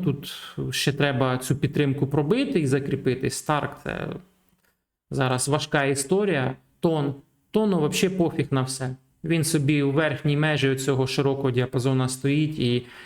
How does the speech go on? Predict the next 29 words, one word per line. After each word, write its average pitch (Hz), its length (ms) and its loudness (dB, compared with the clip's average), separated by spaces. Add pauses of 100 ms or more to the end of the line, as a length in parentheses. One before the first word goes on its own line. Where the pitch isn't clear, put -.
і 151 100 2
так 156 280 0
уже 160 180 2
наче 156 320 0
як 151 160 -2
показує, 143 500 0
що 139 160 0
він 139 140 2
іще 135 220 0
далі 127 260 2
буде 123 220 0
стріляти. 120 560 -2 (320)
От, 131 260 0
як 135 240 2
мінімум 143 480 2
зносити 135 540 0
оці 127 340 0
ось, 120 420 -2 (260)
е, 117 440 0
дві 127 200 2
верхушечки. - 720 -4 (1040)
Так, 120 520 -2
е, 120 760 0
що - 160 -4
тут? 127 200 -2
Вів 135 400 0 (1080)
на 156 160 2
своїй 160 340 2
підтримці. 143 680 -2